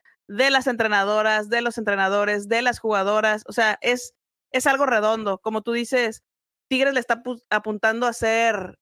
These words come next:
eh, esta parte integral, ¿no? De, de ser lo mejor en todos los aspectos, el lograr conectar con la afición, el,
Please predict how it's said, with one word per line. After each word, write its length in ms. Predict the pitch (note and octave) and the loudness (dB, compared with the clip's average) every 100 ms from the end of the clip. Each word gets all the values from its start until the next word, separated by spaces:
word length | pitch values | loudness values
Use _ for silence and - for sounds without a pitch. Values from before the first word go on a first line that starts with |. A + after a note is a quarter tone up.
| _ | _
eh, 480 | G3+ F#3+ F#3 F#3 - | -6 -2 -2 -4 -6
esta 480 | F#3+ - A#3+ A#3 G#3 | -8 -2 2 2 2
parte 260 | - G#3 A#3+ | 0 -2 -2
integral, 640 | B3 A3+ G3 G#3+ A#3 G#3 | -2 -2 2 2 2 0
¿no? 240 | G3+ G#3+ A#3+ | -2 -2 -2
De, 200 | G#3 - | -2 -4
de 120 | F#3 | -8
ser 420 | - A3 A3+ A#3 - _ _ - | -2 0 2 0 -10 _ _ -2
lo 200 | A3+ A#3 | 0 2
mejor 280 | A3+ B3+ C#4 | 0 0 0
en 100 | B3+ | 0
todos 160 | C4 | -2
los 160 | B3+ A3+ | -2 -4
aspectos, 720 | F#3+ A3 A3+ - C4 C#4 - _ _ _ | -4 -2 -2 -2 -2 -2 -8 _ _ _
el 140 | A3 G#3+ | -2 2
lograr 340 | G#3 A3 A#3+ | 2 0 0
conectar 540 | C4 A3+ - G#3+ A3 | -2 -2 -2 0 0
con 160 | A3+ A3+ | -2 -2
la 80 | G3 | -2
afición, 640 | - F3+ A3 G#3+ A3+ A3+ | -6 -6 -2 0 0 -2
el, 360 | G3+ F#3 F3+ | -2 -2 -4